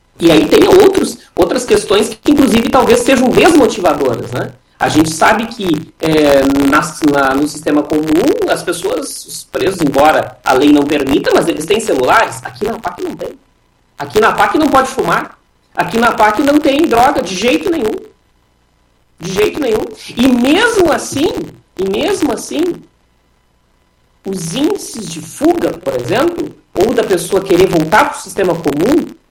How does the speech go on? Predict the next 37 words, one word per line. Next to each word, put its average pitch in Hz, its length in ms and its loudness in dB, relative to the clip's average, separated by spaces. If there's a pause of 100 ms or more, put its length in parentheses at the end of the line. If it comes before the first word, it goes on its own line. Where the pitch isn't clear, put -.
(140)
né? 175 100 -2
Porque 170 180 0 (280)
às 208 160 2
vezes 339 300 2
é 277 80 6
muito 277 280 4
bonito, 392 640 2
mas 311 160 0
na 269 180 4
hora 294 180 4
que 302 80 -2
eu 262 40 0
vivencio, 254 720 -2
talvez 269 320 -2
eu 262 100 -2
não 247 100 -2
goste 247 320 0
tanto 226 240 -2
assim. 208 360 -6 (420)
É 277 80 2
muito 330 720 6
baixo 277 460 2 (100)
esse - 220 -10
índice, 165 420 -6
muito 277 300 0
baixo, - 480 -2 (300)
né? 190 260 -2 (260)
É, 247 260 6
temos 320 560 0
várias 302 600 2
histórias 226 640 0
de 185 100 -10
presos 254 560 0
que 214 100 -14
chegaram 311 540 0
na 208 160 0
pac 214 580 -2